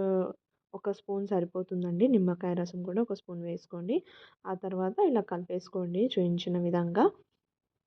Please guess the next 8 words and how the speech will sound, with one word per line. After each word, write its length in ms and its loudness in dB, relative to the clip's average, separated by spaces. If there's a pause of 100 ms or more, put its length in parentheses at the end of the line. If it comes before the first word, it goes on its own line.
(1500)
చూడండి, 300 2
ఇట్లా 260 2 (580)
చేత్తోనే 460 6
ఇట్లా, 320 0
ఆ, 40 -4 (1500)
కలిపేసుకోండి, 920 -2 (100)
అది 380 -2
కలిసిపోతుంది. 840 -4